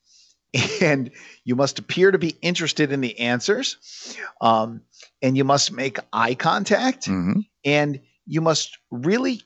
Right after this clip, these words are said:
Speaker 1: care about what your wife is saying. Biggest issue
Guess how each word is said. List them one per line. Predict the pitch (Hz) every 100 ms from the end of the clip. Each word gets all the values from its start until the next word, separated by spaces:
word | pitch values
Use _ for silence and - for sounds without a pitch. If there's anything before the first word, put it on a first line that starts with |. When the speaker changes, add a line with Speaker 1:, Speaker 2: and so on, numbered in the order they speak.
| -
Speaker 1:
care | - 165 151 156 -
about | 139 139 135
what | 139 127
your | 135
wife | 123 110 117 110 - _ _ _ -
is | 120
saying. | - 127 110 82 _ _ 107
Biggest | 113 220 285 -
issue | 240 233 143 90